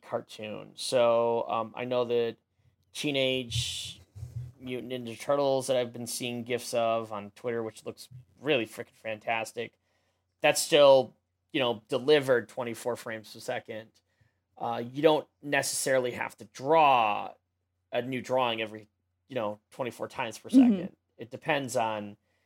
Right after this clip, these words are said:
Speaker 1: you know, how smooth you wanna make it. So, uh, but basically, you're just making a, a giant flip book. It's basically,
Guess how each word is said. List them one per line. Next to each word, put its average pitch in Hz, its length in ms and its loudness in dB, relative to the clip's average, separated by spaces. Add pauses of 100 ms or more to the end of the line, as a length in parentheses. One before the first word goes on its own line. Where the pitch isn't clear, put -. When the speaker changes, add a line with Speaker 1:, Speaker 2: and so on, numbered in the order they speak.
(460)
Speaker 1:
you 143 60 -4
know, 117 80 2
how 139 180 6
smooth 156 400 0
you 117 80 -6
wanna 104 160 -4
make 110 240 -4
it. - 200 -8 (720)
So, 120 640 8 (1040)
uh, 135 60 -4
but 135 260 2
basically, 294 460 6
you're 247 80 2
just 269 260 -2
making 214 480 0
a, 147 480 6
a - 60 2
giant 196 360 2
flip - 320 -4
book. 185 260 4 (520)
It's - 160 -20
basically, 185 720 0